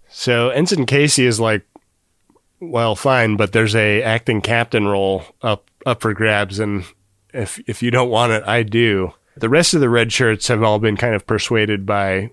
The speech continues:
what Boimler said, and Jennifer says that she's thinking about taking a break from the red shirts, which makes me think maybe the red shirts is actually good?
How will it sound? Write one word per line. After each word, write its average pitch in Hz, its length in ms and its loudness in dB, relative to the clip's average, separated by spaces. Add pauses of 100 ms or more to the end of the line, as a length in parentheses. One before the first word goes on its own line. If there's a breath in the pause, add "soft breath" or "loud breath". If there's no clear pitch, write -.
what 117 220 -2
Boimler 107 420 0
said, 104 500 0
and 104 420 -2
Jennifer 110 720 0
says 107 300 0
that 107 120 -4
she's 110 480 -2
thinking 107 260 -2
about 101 240 -2
taking 110 300 0
a 98 60 0
break 104 300 0
from 107 180 -2
the 98 100 0
red 95 200 -2
shirts, 95 300 -4
which - 160 -6
makes 107 220 -4
me 104 80 -2
think 95 260 -6
maybe 117 300 0
the 123 100 2
red 120 220 2
shirts 127 220 0
is 123 140 0
actually 123 360 0
good? 160 580 0